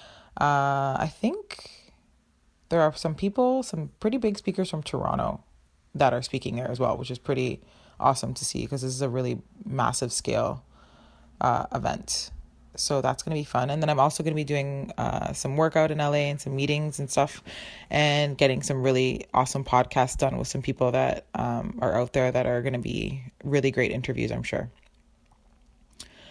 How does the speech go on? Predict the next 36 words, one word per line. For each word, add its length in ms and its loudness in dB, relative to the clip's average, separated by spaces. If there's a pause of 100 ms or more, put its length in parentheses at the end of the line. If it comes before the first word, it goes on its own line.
(220)
So 160 2
that's 300 8
what's 160 8
going 360 8
on. 480 4 (420)
Um, 500 6
this 160 0
isn't 120 4
gonna 200 4
be 100 6
a 60 4
super 400 4
long 240 4
podcast 580 4
because 460 -4
it's 160 -6
just 400 2
me 160 0
today. 480 2 (420)
Um, 800 0 (720)
but 240 2
what 140 4
else 180 2
do 80 2
I 60 6
have 180 0
to 80 -8
say 480 -2
for 140 -4
myself? 600 -2 (200)
Let 160 -4
me 80 -2
think. 480 -4 (580)
I 120 -2
don't 200 -2
know. 320 -2